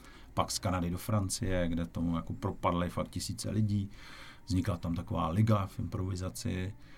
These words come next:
a naše kolegyně Míša Puchalková byla nač-, eh, na teďka nevím kolik let, ale byla řadu let, eh, v Marseille, vrátila se úplně nadšená, říkala, „Hele, tam se dějou takovýhle zápasy improvizační, má to svoje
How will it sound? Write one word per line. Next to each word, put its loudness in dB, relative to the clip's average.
a 4
naše 4
kolegyně 0
Míša -2
Puchalková -2
byla -2
nač-, -6
eh, 0
na -4
teďka -8
nevím -6
kolik -2
let, 6
ale 2
byla 8
řadu 10
let, 10
eh, -8
v -8
Marseille, 6
vrátila 4
se 0
úplně 4
nadšená, 6
říkala, 2
„Hele, 6
tam 6
se 4
dějou 6
takovýhle 6
zápasy 2
improvizační, 6
má 2
to -4
svoje -4